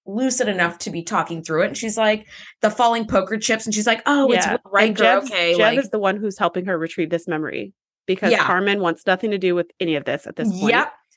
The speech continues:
Speaker 1: Yep.
Speaker 2: And because he's been accused, and how dare they? So he storms off in a
Speaker 1: "Don't
Speaker 2: huff.
Speaker 1: you know who I am?" Yes.
Speaker 2: Exactly. And then the female Yulian is there for moral support.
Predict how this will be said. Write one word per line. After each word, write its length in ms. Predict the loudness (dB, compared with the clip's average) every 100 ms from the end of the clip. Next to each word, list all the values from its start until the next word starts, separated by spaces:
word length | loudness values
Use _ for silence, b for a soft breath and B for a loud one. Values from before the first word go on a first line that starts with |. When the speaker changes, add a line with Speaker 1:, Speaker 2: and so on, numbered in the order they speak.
| _ _
Speaker 1:
Yep. 240 | -4 2 4
Speaker 2:
And 500 | 4 2 2 -2 -4 -14 _
because 300 | -6 0 0
he's 220 | 2 -2 2
been 440 | 2 4 2 -2 -6
accused, 680 | -6 0 2 2 -2 -8 -2
and 240 | 0 0
how 160 | -2 -2
dare 260 | -2 -2
they? 200 | -2 -4
So 140 | -4 -2
he 120 | -4
storms 360 | -2 0 0 0
off 140 | -2
in 60 | -6
a 60 |
Speaker 1:
"Don't 120 | -2 0
Speaker 2:
huff. 160 | 0
Speaker 1:
you 60 | 0
know 160 | 2 2
who 180 | 2
I 100 | 2
am?" 400 | 2 2 2 0 -8
Yes. 320 | -4 -2 2
Speaker 2:
Exactly. 540 | 2 4 2 4 2 2
And 100 | 2
then 80 | 0
the 80 |
female 360 | 0 2 4 4
Yulian 520 | 4 2 2 0 -2 -2
is 160 | -4 2
there 220 | 2 0
for 340 | -2 0 0
moral 260 | -2 -4 -4
support. 380 | -6 -4 -4 -4